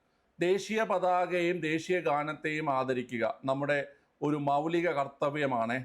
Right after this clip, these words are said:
പതാകയും ഗാനത്തെയും ആദരിക്കണം. ഇന്ത്യയുടെ പരമാധികാരം,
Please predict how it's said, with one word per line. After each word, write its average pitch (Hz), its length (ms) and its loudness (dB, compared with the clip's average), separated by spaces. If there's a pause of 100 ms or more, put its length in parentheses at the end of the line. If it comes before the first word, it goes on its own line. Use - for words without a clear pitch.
(680)
പതാകയും 147 540 0
ഗാനത്തെയും 143 480 -2
ആദരിക്കണം. 123 400 -4 (600)
ഇന്ത്യയുടെ 202 540 2
പരമാധികാരം, 185 840 2